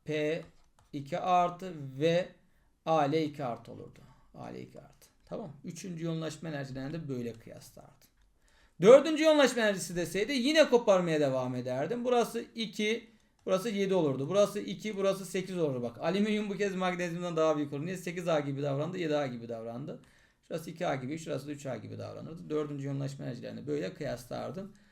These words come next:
Sana Ö S Y M hep birinci yoğunlaşma enerjisinden sorar. İkinci, üçüncüden çok fazla sormaz. Sadece sizi zorlamak isteyen yardımcı kaynaklar ya da denemeler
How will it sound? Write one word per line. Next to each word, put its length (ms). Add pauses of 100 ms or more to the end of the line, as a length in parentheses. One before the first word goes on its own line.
(200)
Sana 420
Ö 180
S 160
Y 60
M 120
hep 220
birinci 280
yoğunlaşma 420
enerjisinden 540
sorar. 320
İkinci, 320
üçüncüden 520
çok 260
fazla 300
sormaz. 540
Sadece 600 (380)
sizi 220
zorlamak 460
isteyen 260
yardımcı 480
kaynaklar 500
ya 140
da 120
denemeler 720